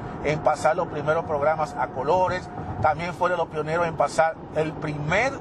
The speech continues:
la primera transmisión del juego de béisbol a todo color, que fue un partido entre, eh, las Águilas Cibaeñas y los Tigres del Licey en el Estadio Quisqueya.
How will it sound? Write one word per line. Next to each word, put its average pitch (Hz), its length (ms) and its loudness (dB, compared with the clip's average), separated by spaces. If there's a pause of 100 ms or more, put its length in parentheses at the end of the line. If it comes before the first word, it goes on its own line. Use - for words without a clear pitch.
la 165 80 4
primera 185 300 0
transmisión 190 600 0
del 156 160 0
juego 170 320 2
de 147 140 -2
béisbol 156 560 2 (120)
a 139 120 4
todo 151 300 2
color, 147 380 2 (540)
que 143 100 0
fue 160 140 0
un 170 140 0
partido 160 500 0
entre, 143 360 0 (680)
eh, 127 280 2
las 127 320 2
Águilas 185 380 2
Cibaeñas 156 640 2 (100)
y 143 120 -4
los 143 240 0
Tigres 156 320 4
del 139 100 2
Licey 185 380 2 (240)
en 180 140 2
el 165 100 4
Estadio 147 360 2
Quisqueya. 143 680 0